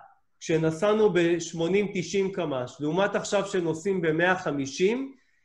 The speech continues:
היא לא אותה התנהגות והיא דורשת שינוי. עכשיו, כשאני מדבר על עסק טוב, אני מדבר על עסק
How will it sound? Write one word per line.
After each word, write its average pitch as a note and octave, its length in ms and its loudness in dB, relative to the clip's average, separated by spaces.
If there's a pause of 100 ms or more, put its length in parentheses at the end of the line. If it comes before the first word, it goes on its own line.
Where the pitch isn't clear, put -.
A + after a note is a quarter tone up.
(380)
היא E3+ 160 0
לא G3 80 6
אותה A#3 260 4
התנהגות G#3 560 0
והיא E3+ 220 -2
דורשת F3 460 0
שינוי. C3 400 -4 (280)
עכשיו, E3 200 -4
כשאני F3 300 2
מדבר E3+ 480 2
על F#3 120 6
עסק G3 420 0
טוב, G#3+ 420 -2 (1300)
אני D3 180 -2
מדבר D#3 480 2
על E3 140 4
עסק F3 380 0